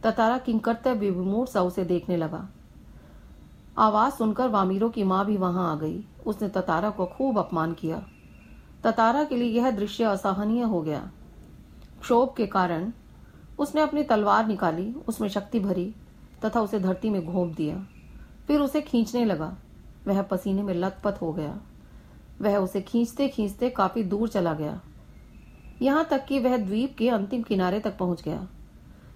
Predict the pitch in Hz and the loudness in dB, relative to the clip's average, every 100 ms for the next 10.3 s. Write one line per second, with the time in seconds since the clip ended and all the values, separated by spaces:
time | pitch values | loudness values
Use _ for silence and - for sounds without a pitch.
0 | - 247 262 330 339 320 226 214 262 254 | -2 0 2 2 2 2 2 2 2 0
1 | 202 208 208 269 226 190 - 220 233 214 | 0 -2 0 0 2 0 0 0 0 -2
2 | - 240 202 185 233 - - - - - | -2 -4 -2 -4 -6 -14 -20 -20 -20 -2
3 | 214 240 302 247 220 214 208 233 233 185 | 4 4 6 4 4 2 0 0 2 4
4 | 233 226 190 180 170 147 156 - - - | 2 2 0 2 2 -2 -6 -8 -16 -20
5 | - - 226 196 202 208 220 214 226 - | -20 -6 -2 2 4 4 4 2 0 0
6 | 180 - 185 208 - 208 185 175 180 202 | 0 0 -4 -4 0 0 2 0 2 0
7 | 180 190 202 190 156 147 - - - - | -2 -4 -2 -2 -4 -8 -10 -20 -20 -20
8 | - - - - - 196 220 226 254 311 | -20 -20 -20 -20 -6 2 4 4 2 0
9 | 269 226 233 202 208 240 196 196 233 196 | 2 2 2 0 -2 -2 0 0 2 0
10 | 160 147 135 | 0 -2 -6